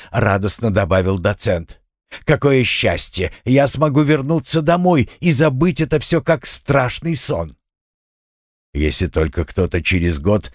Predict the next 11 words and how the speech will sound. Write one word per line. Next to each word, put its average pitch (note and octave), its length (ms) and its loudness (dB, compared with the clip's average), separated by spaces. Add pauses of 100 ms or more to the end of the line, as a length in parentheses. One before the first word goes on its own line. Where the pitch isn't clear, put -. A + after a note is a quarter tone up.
не G#2 160 4
надумает G2+ 640 2
снова B2 540 0 (100)
подобное G2 580 0
проделать", G#2 640 -2 (280)
не A2+ 120 4
удержался E2+ 640 0
от - 240 -6
мрачной E2 600 0
реплики F2 460 -2
Коля, D2+ 380 -2